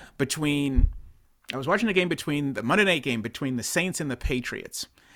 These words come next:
And Stephen Ridley, one of the running backs on the Patriots, took a ball off tackle, went full speed into the line, and this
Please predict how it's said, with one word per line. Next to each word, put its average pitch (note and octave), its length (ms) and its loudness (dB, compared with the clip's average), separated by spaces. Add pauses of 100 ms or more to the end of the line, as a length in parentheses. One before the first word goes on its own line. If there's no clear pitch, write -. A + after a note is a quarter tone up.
(160)
And A#2 160 -2
Stephen G#3+ 420 0
Ridley, C#3+ 300 0
one B2 140 -4
of C#3+ 80 -4
the C#3+ 60 -4
running B2+ 300 -2
backs G2 420 -4
on A2+ 80 -10
the G#2+ 40 -12
Patriots, A#2+ 520 -6
took - 160 -6
a F3+ 40 -2
ball C3 300 2
off A#2+ 220 -2
tackle, A#2 500 -6 (880)
went C#3 240 -2
full A3 240 4
speed G#3 240 0
into F3 160 2
the E3 80 -2
line, C#3+ 260 2
and B2+ 200 0
this C#3+ 120 -2